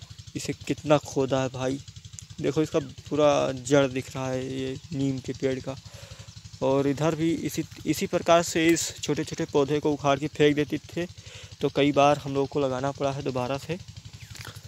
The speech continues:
और इधर देखो भाई लोग, यहाँ पर भी शाही ने अपना करतूत दिखाया है और सारा यहाँ पे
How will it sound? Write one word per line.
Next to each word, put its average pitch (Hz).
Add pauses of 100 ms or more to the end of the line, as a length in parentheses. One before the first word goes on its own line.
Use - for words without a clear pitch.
(580)
और 135
इधर 135
देखो 131
भाई 127
लोग, 131 (460)
यहाँ 143
पर 139
भी 139 (600)
शाही 135
ने 151 (200)
अपना 151 (520)
करतूत 139
दिखाया 135
है 165 (160)
और 143
सारा 131
यहाँ 131
पे 208